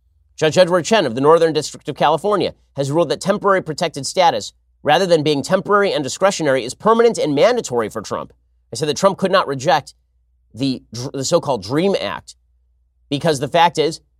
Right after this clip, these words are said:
that President Trump has, quote unquote, animus against non-white people. None of this has anything to do with the Constitution. None of this has anything to do with the law. And these judges are really overstepping their boundaries and providing Trump with not a lot of options.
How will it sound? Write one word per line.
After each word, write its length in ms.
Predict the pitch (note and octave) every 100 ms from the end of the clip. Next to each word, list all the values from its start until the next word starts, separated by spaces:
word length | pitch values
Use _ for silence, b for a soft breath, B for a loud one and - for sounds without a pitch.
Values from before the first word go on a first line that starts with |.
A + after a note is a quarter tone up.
| -
that 280 | D3 B2+ -
President 360 | E3+ D3+ E3
Trump 160 | E3+ C#3+
has, 120 | C#3+
quote 140 | - D#3
unquote, 260 | C#3 D3+ C3+
animus 340 | D#3+ F3+ E3+
against 240 | D#3+ D3
non-white 560 | C#3+ C#3 D#3+ C#3+ E3 -
people. 380 | F3+ F3 D2+ - _ _ _ _ _ _ _
None 380 | A#2 A#2 D3 G3
of 140 | G#3 A#2
this 220 | E2 -
has 180 | C3+ D3+
anything 340 | G3 E3 E3
to 120 | B2
do 100 | A#2+
with 100 | B2+
the 60 | -
Constitution. 680 | C#3 A#2 A2+ D#3 C#3+ D#3 - b E3+
None 160 | F3
of 80 | G3
this 140 | D#3+
has 140 | D3+ B2+
anything 360 | C#3 D3 D3
to 100 | C3+
do 320 | A#2 A#2+ G#2+ _ _
with 160 | - C3
the 80 | B2+
law. 360 | D#3 B2+ C#2+ _ _ _ _ _ _ _ _ _
And 100 | C#3
these 120 | D#3+ C#3+
judges 440 | F#3 G3+ D3+ A2 -
are 160 | C3
really 340 | B2 F3+ E3+ D#3
overstepping 600 | C#3+ C#3 - C#3+ C3+ B2+
their 80 |
boundaries 380 | A#2+ F3 E3 C3+
and 80 | D3+
providing 360 | G3 A#3+ C#4 G3+
Trump 180 | F#3+
with 120 | E3 D3+
not 200 | F#3 -
a 60 | D3
lot 200 | C#3+ C#3+
of 80 |
options. 460 | D#3+ F3+ - D2